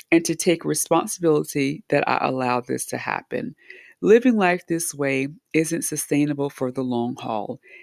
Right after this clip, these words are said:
and it greatly diminishes our quality of life.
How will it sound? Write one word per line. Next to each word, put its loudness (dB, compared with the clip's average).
and 6
it 4
greatly 4
diminishes -2
our -4
quality -2
of -6
life. -8